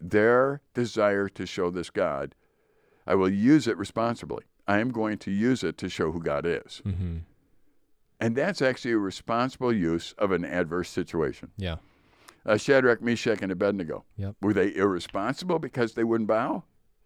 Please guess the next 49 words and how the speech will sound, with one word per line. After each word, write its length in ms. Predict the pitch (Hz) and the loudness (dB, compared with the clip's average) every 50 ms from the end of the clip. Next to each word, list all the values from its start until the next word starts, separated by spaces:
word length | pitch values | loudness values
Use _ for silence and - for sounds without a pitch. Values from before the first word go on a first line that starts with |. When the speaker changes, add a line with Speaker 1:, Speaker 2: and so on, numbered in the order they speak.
| _ _ _ _ - | _ _ _ _ -10
Speaker 2:
Mm, 280 | 101 101 95 95 95 92 | -10 -8 -8 -8 -10 -10
I 120 | 95 101 | -10 -10
wouldn't 260 | 117 131 135 135 135 127 | -10 -10 -12 -12 -8 -6
Speaker 1:
No, 120 | 123 123 | -4 0
they 100 | 107 101 | 2 2
Speaker 2:
know. 60 | 107 110 | 2 2
Speaker 1:
were 80 | 104 | 0
responsible 760 | 104 107 - - - - 202 277 285 262 - - - - - | -2 -4 -8 -8 -6 -2 0 2 2 0 0 -2 -6 -6 -6
because 220 | - - - 120 110 | -4 2 2 2 4
they 100 | 123 123 | 4 2
were 80 | 127 | 2
saying, 400 | 120 - 143 131 123 110 104 98 - | 2 0 0 0 0 0 -2 -4 -6
"We 180 | - 95 107 117 | -4 0 4 4
have 140 | 127 147 185 | 4 4 2
a 80 | 196 | 0
position. 720 | - - 185 170 139 120 95 95 - - 98 95 92 92 - _ _ _ _ _ _ - | -2 -2 -4 -2 0 0 0 0 0 -2 -2 -2 -2 -4 -6 _ _ _ _ _ _ -4
We 200 | 95 104 117 123 | 0 2 2 2
can 200 | - 151 151 143 | 2 -2 -4 -2
point 240 | - 139 135 135 135 | 0 0 0 0 -2
to 80 | 147 143 | -4 -4
God. 540 | 131 123 98 90 85 85 85 85 85 - _ _ _ _ _ _ _ _ _ _ - 95 | 0 2 4 4 4 4 2 0 -2 -4 _ _ _ _ _ _ _ _ _ _ -4 -2
I 120 | 98 98 | 0 0
know 260 | 95 95 104 113 131 | 0 2 2 2 2
it 100 | 143 135 | 2 0
means 320 | 120 120 120 127 127 120 - | 0 0 0 2 0 -2 -4
that 140 | 110 - | -8 -4
we'll 160 | 95 98 101 95 | 0 0 0 0
burn 280 | 87 90 90 92 87 78 | 0 -2 -2 -2 -2 -4
to 80 | 80 | -6
death." 500 | 73 80 71 71 73 76 76 - - _ _ _ _ - | -6 -6 -6 -6 -6 -8 -12 -16 -20 _ _ _ _ -12
Speaker 2:
Yeah. 260 | 117 107 92 82 82 85 _ _ _ _ _ _ _ _ _ _ _ _ _ _ - | -8 -8 -6 -6 -8 -12 _ _ _ _ _ _ _ _ _ _ _ _ _ _ 0
Speaker 1:
But 200 | - 107 104 - - | 2 2 2 2 0
responsible 800 | 98 107 101 - - 117 120 127 135 139 135 - - 131 127 127 | -6 -6 -6 -4 -2 2 2 2 2 0 -2 -6 -6 -6 -6 -6
people 640 | - - 139 123 113 107 - 107 104 104 104 - - | -6 -4 -2 -2 -2 -2 -2 -2 -2 -2 -2 -4 -4
listen 420 | - 101 104 98 - - 90 90 90 | 0 0 0 0 0 -4 -8 -8 -6
to 120 | - 104 98 | -8 -10 -8
God 440 | 95 101 98 95 92 90 90 90 - | -4 -2 0 0 0 0 -2 -4 -6
so 140 | - 90 87 | -8 -8 -8
God 380 | 82 - 98 95 101 104 107 | -4 -2 -2 0 0 -2 -4
can 180 | - - 110 98 | -4 -4 -2 0
use 260 | 95 92 95 90 - | 0 0 0 -2 -4
them 140 | - 92 90 | -8 -8 -8
to 40 | 90 | -8
show 200 | 90 - 92 82 | -6 -4 -4 -2
the 80 | 82 87 | -2 -2
world 240 | 85 82 85 82 78 | -2 -2 -4 -2 -2
who 80 | 90 | -2
he 140 | 82 80 90 104 | -2 0 0 0
is. 200 | 90 71 69 | 0 -2 -4